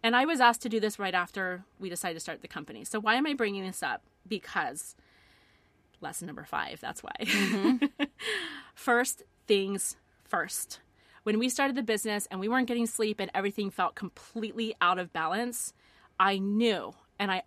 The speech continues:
Speaker 1: always knew, and I always felt, and I still feel this,
Speaker 2: Yeah.
Speaker 1: like, arms up on my ha-, on my, wow, arms, hairs up on my arm
Speaker 2: Hairs
Speaker 1: right now,
Speaker 2: on the
Speaker 1: even though I
Speaker 2: arms.
Speaker 1: actually shave my arms and I don't have hair on my arms.
Speaker 2: Oh,
Speaker 1: <laughs>
Speaker 2: if you had hair, it would be standing up.
Speaker 1: <laughs> Fun fact about Becky Higgins, if you didn't know,
Speaker 2: <laughs>
Speaker 1: she's been shaving them for years, and I love it.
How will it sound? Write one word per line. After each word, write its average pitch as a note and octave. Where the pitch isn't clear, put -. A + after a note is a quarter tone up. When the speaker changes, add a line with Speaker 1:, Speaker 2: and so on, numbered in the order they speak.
Speaker 1:
always A3+
knew, D3+
and F#3+
I F#3
always A3+
felt, F3+
and E3
I F3+
still A3+
feel G3+
this, F#3
Speaker 2:
Yeah. E3+
Speaker 1:
like, F3
arms G#3+
up G3+
on G3
my F#3+
ha-, F#3+
on F#3
my, F3
wow, E3
arms, G#3
hairs A#3+
up C4
on C4
my A#3+
arm A3+
Speaker 2:
Hairs C#4
Speaker 1:
right A3
now, G3
Speaker 2:
on A3+
the B3
Speaker 1:
even A3+
though A3+
I G#3
Speaker 2:
arms. -
Speaker 1:
actually -
shave G3+
my G3
arms F#3+
and F#3+
I -
don't F3
have F3+
hair F#3
on E3+
my F3+
arms. B3
Speaker 2:
Oh, F4
Speaker 1:
<laughs> -
Speaker 2:
if -
you F#4+
had C#4+
hair, G3+
it E4
would D#4+
be G#3+
standing A3+
up. B3
Speaker 1:
<laughs> -
Fun A#4
fact -
about C4+
Becky C4
Higgins, D4
if F#4
you F#4+
didn't A#3+
know, A#3
Speaker 2:
<laughs> -
Speaker 1:
she's -
been -
shaving E4+
them A3
for F#3+
years, G#3+
and F#3
I E3+
love F3+
it. -